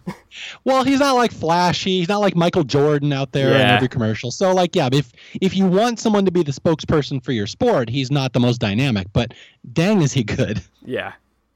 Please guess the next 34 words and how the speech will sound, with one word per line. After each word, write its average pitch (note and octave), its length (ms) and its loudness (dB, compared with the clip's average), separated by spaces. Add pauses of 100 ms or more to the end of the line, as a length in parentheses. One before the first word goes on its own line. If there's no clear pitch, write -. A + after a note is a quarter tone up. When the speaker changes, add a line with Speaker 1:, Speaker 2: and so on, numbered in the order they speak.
(200)
Speaker 1:
He's - 160 -4
fantastic. B2 880 2 (240)
So, D#3 300 0
yeah, F3 340 0
I C#3 60 0
guess D#3 240 -2
that D#3+ 280 -2
you D3 200 -2
answered E3 320 -2
the A#2+ 80 -8
second F3+ 360 -6
warm-up B2+ 340 -2
question A2+ 340 -2
I G#2+ 60 -4
had G#2 200 -2
for A2+ 80 -12
you, A2+ 160 -4
which A2+ 220 -4
was, A#2 240 0
your, A#2 180 -4
what's, B2 320 -2 (100)
if - 240 -6
you D3 160 -2
were D#3 360 2
to F#3 80 2
buy B2+ 220 2
food G#2+ 440 -6 (320)
at C#3 180 0
a C3 60 0
ballpark, A2 680 0
what A#2+ 340 -2
would A#2 120 0
it F#2+ 120 -8
be? B2 240 -4